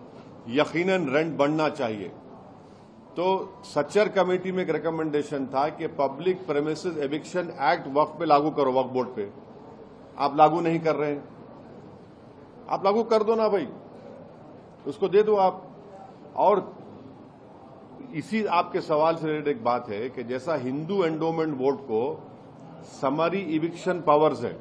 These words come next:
commissioner of endowment को, assistant commissioner को, वो state वक्फ board को नहीं है। आप summary eviction powers दो हमारे को, ताकि एनक्रोचमेंट निकाल सकें, ताकि जो किराया नहीं दे सका उन पे action ले सकें,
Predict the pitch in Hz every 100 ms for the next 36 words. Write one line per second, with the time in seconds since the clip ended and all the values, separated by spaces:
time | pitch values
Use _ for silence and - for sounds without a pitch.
0 | - - 135 147 - 165 160 139 135 131
1 | 123 120 110 104 101 120 151 - 160 139
2 | 127 123 123 104 95 - - - - -
3 | 110 156 208 - 190 196 180 170 175 190
4 | 190 180 185 147 85 - - - - -
5 | - - - - - - - - 147 151
6 | 165 170 196 196 196 202 190 190 202 185
7 | 170 180 170 175 - 160 - - - -
8 | - - - - - - - 156 165 185
9 | 180 180 185 185 190 160 151 165 165 175
10 | 151 160 160 151 156 156 170 156 156 151
11 | 160 175 170 165 160 156 156 156 156 151
12 | 151 156 151 147 131 143